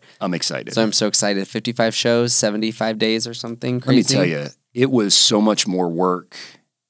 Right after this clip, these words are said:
Speaker 1: than I expected.
Speaker 2: It
Speaker 1: That's
Speaker 2: was
Speaker 1: for sure. I thought I'd be able to get other stuff done, you know, like
Speaker 2: Uh-huh.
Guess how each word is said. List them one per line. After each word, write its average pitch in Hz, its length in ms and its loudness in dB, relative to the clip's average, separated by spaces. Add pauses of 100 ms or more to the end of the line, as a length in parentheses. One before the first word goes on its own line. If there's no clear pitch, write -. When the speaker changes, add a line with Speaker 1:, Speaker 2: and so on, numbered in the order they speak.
(500)
Speaker 1:
than 92 160 -6
I 85 140 2
expected. - 580 -8 (200)
Speaker 2:
It 98 80 -4
Speaker 1:
That's 101 40 0
Speaker 2:
was 151 140 6
Speaker 1:
for 202 60 0
sure. 190 220 -2
I 196 120 2
thought 233 260 2
I'd 127 120 6
be 123 120 4
able 110 140 2
to 101 60 -4
get 101 240 -2
other 101 240 -4
stuff 101 360 0
done, 90 480 -2
you 113 80 -6
know, 113 60 4
like 104 120 2
Speaker 2:
Uh-huh. 104 80 2